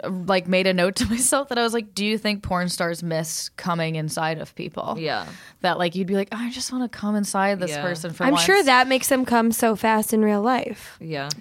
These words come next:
Speaker 1: Pro-, potentially, yeah.
Speaker 2: Knowing
Speaker 1: Yeah.
Speaker 2: that, yeah.
Speaker 1: But it is, like, it's, like, a high pressure thing. Like, you hear, like, a lot of male porn stars deal with a lot of pressure to, like,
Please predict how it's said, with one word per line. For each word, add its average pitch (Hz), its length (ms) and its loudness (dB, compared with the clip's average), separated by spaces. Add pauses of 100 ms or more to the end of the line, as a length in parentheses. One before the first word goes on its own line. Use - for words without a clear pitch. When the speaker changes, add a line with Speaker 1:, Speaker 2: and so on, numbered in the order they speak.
Speaker 1:
Pro-, 220 220 -4
potentially, 202 720 0
yeah. 208 340 -4 (220)
Speaker 2:
Knowing - 80 -16
Speaker 1:
Yeah. 220 380 2
Speaker 2:
that, 139 260 -10 (120)
yeah. 156 200 -4
Speaker 1:
But 240 100 4
it 247 80 4
is, 269 220 4
like, 240 180 0
it's, 226 160 0
like, 254 140 2
a 247 60 0
high 202 260 2
pressure 190 420 0
thing. 175 320 0
Like, 160 400 -4 (500)
you 196 280 0
hear, 175 600 4
like, 180 200 0
a 180 80 0
lot 175 200 4
of 165 140 -4
male 170 340 0
porn 170 320 -2
stars 160 420 -2
deal 170 200 -2
with 165 140 -2
a 170 60 -2
lot 160 260 2
of 160 120 -6
pressure 165 640 -2
to, 170 180 -2
like, 165 260 -6